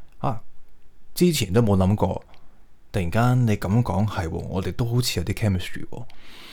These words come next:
係啊，有意，所以你講出嚟呢係有着數嘅。跟住呢，講咗出嚟啦，拍到拖嘅時候呢，就會諗到第二個 point 啦，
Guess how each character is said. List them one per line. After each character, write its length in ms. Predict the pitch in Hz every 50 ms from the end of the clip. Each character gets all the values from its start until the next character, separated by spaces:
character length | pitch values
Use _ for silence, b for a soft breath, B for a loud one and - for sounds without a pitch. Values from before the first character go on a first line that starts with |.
| B B B B B - -
係 160 | 101 87 80
啊， 100 | 78 - - - - -
有 260 | 98 95 98 107 113
意， 320 | 120 127 123 - - - -
所 160 | - 120 131
以 120 | 151 139 110 - - B B B B B
你 120 | - -
講 300 | - - 101 101 120 139
出 120 | 127 - -
嚟 160 | - 92 90
呢 180 | 101 123 131 113
係 180 | 113 117 95
有 220 | 90 90 87 - 85
着 160 | 95 95 92
數 260 | - - 95 87 87 90
嘅。 500 | - 92 92 90 95 - 87 87 76 - - - b b b b b b b b b
跟 140 | b 160 180
住 140 | 160 139 113
呢， 180 | 120 147 143 120 - - - -
講 220 | - - 117 139 151
咗 40 |
出 100 | 147 - 160
嚟 140 | 113 78 85
啦， 240 | 87 90 - - - - - -
拍 240 | - - 98 107 - -
到 120 | 104 104
拖 280 | 110 120 127 123 117 110
嘅 40 |
時 140 | 101 104 90
候 60 | 85 92
呢， 120 | 101 107
就 260 | 107 - 90 82 82
會 380 | 87 90 90 92 95 98 98 92
諗 300 | - 80 92 101 107 110
到 120 | - 104
第 220 | 92 92 90 85 87
二 140 | 85 95 92
個 80 | -
point 140 | - 110 104
啦， 160 | 98 90 -